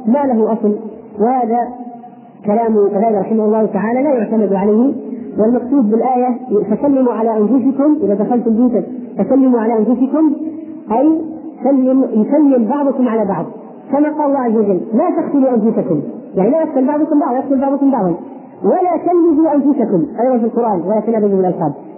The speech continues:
إيش يعني لا تلمزوا أنفسكم؟ يعني لا يلمز بعضكم بعضا، وهكذا، لأن المسلمين شيء واحد، فيجب الحكم عليهم جميعا،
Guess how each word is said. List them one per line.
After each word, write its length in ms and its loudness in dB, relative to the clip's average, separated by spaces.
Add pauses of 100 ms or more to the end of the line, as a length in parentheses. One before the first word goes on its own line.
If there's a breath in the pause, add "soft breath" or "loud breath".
(160)
إيش 80 -2
يعني 180 -2
لا 100 0
تلمزوا 360 2
أنفسكم؟ 440 -2 (2250)
يعني 140 4
لا 120 2
يلمز 200 2
بعضكم 360 0
بعضا، 300 -2 (1600)
وهكذا، 760 0 (100)
لأن 260 2
المسلمين 560 2
شيء 260 2
واحد، 320 0 (480)
فيجب 300 2
الحكم 320 0
عليهم 280 2
جميعا، 440 2